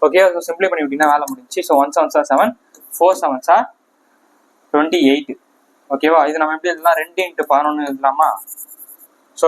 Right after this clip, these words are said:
டூ டூஸ் are ஃபோர், இங்க ஒரு ஃபோர், ஃபோர் ஃபோர்ஸ் are சிக்ஸ்டீன் into பதினேழு into பதினொன்னு.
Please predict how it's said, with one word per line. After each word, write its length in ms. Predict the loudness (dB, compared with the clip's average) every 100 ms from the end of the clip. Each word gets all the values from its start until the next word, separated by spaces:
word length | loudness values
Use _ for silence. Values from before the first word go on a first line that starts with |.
| 2 2
டூ 80 | 0
டூஸ் 180 | 0 2 0
are 80 | 2
ஃபோர், 260 | 2 4 2 -2 -6 -2
இங்க 100 | 2
ஒரு 80 | 2 0
ஃபோர், 160 | 0 2
ஃபோர் 140 | 2
ஃபோர்ஸ் 200 | 4 4 2
are 80 | 2 -4 _ _ _ _ _ -10 -2
சிக்ஸ்டீன் 520 | -2 -2 -2 0 0 -2 _ _ _ -20 _ -6 -4
into 200 | 0 0 2
பதினேழு 540 | 0 -2 -2 -2 0 -2 -4 -4
into 220 | -2 0 0 2
பதினொன்னு. 380 | 0 -2 -6